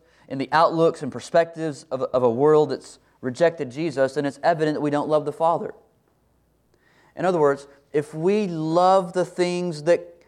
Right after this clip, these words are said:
we love the things that got Jesus killed, if we love the system of rebellion that murdered our Savior, how can we say that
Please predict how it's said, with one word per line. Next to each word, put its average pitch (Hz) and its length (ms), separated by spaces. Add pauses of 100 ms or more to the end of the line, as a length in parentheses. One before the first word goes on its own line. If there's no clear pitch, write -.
(300)
we 185 140
love 185 360
the 175 100
things 185 520
that 147 200
got 165 240
Jesus 147 340
killed, 127 440 (1700)
if 131 160
we 190 100
love 196 320
the 160 80
system 196 580
of 156 140
rebellion 151 600 (280)
that 143 180
murdered 165 500
our 151 300
Savior, 127 680 (1000)
how 160 200
can 180 200
we 170 80
say 170 260
that 160 220